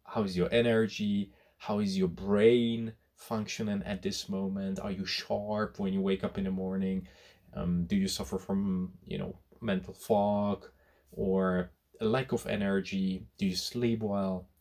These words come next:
All of these things, when you go through the Fit Fun podcast and the episodes we covered in twenty twenty, you've seen it was a ride. It was a ride, not just for,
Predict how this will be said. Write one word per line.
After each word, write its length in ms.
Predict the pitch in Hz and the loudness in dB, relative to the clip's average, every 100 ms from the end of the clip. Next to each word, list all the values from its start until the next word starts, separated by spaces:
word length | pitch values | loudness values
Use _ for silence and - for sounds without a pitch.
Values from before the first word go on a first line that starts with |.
| _ | _
All 140 | - 180 | 2 2
of 100 | 175 | 2
these 160 | 247 | -6
things, 500 | - 101 98 - - - _ _ - | 0 2 2 0 -8 -12 _ _ -4
when 240 | 101 120 | 0 2
you 80 | 147 | 2
go 240 | 117 104 | 6 6
through 200 | 95 107 | 6 -2
the 80 | 98 | -4
Fit 240 | - 101 - | -2 -4 -2
Fun 200 | 98 95 | -2 0
podcast 760 | 95 90 87 90 90 90 - | -2 -2 -2 -2 0 -2 -6
and 100 | 98 | -4
the 100 | 92 | -4
episodes 600 | 95 98 - 92 92 92 | -6 -8 -2 2 2 0
we 380 | 101 95 - - _ | -2 0 0 -6 _
covered 460 | - 202 196 185 180 | -2 -2 2 0 0
in 100 | 190 | -6
twenty 360 | - 202 208 | -4 -4 -4
twenty, 600 | - 208 185 185 190 190 - _ _ _ | -6 -2 -2 2 0 0 -6 _ _ _
you've 180 | 110 113 | 2 2
seen 540 | - 202 98 95 90 - | 2 2 4 4 2 -2
it 180 | - | -4
was 160 | 98 90 | 0 0
a 80 | 85 | 0
ride. 480 | 80 78 76 76 - - _ _ - - _ _ - | 0 -4 -6 -10 -16 -20 _ _ -20 -20 _ _ -14
It 200 | - 127 | -8 -4
was 140 | 107 | -2
a 60 | 92 | -2
ride, 420 | 87 90 87 87 | -2 0 0 0
not 180 | 107 107 | -2 0
just 160 | 110 | -4
for, 180 | - 104 | -2 -2